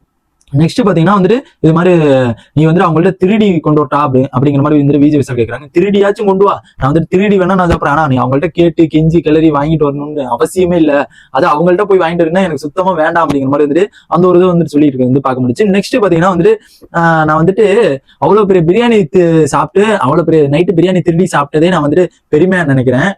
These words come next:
பெருமையா நேத்து வந்துட்டு தி-, நின்னுட்டு இருந்தோம், அது இந்த ஒரு சாக்லேட் திருடி வந்துட்டு அசிங்கப்படணும்னு எனக்கு அவசியமா அப்படிங்கிற மாதிரி வந்துட்டு அந்த மாதிரி வந்துட்டு சொல்லிட்டு ரெண்டு பேருமே வந்துட்டு மஞ்சரி வந்துட்டு கலாய்ச்சிருக்காங்க.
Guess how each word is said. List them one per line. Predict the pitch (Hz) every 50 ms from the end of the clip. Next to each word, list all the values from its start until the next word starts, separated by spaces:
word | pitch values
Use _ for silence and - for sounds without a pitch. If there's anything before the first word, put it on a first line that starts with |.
| _ _ _ _
பெருமையா | - 160 175 196 208 202
நேத்து | 190 185 160 165 151
வந்துட்டு | 160 170 170 -
தி-, | 151 147 147 143 143
நின்னுட்டு | 147 151 151 147 131 123
இருந்தோம், | 120 127 135 165 190 - - _ _ _
அது | - - 135 147
இந்த | 147 139 135 135 143
ஒரு | 135 127 117
சாக்லேட் | 120 - 127 131 180 185 214 208 185 190
திருடி | - 190 190 202 208 208
வந்துட்டு | 196 185 190 190 208 196 175
அசிங்கப்படணும்னு | 160 - 190 190 190 180 180 175 175 175 175 170 170
எனக்கு | 160 147 147
அவசியமா | 143 151 - 175 160 151 147
அப்படிங்கிற | 139 135 139 139 135
மாதிரி | 147 151 151 143
வந்துட்டு | 139 135 151 185 233 247 - - _ _
அந்த | - 156 185 214 226
மாதிரி | 214 214 208 196
வந்துட்டு | 185 185 185 180
சொல்லிட்டு | 180 170 170 170 180
ரெண்டு | 175 165 156 151
பேருமே | 156 160 170 170
வந்துட்டு | 160
மஞ்சரி | 160 170 151 135 131 143 165 165
வந்துட்டு | 147 139 143 - 135
கலாய்ச்சிருக்காங்க. | 127 139 139 139 127 123 127 131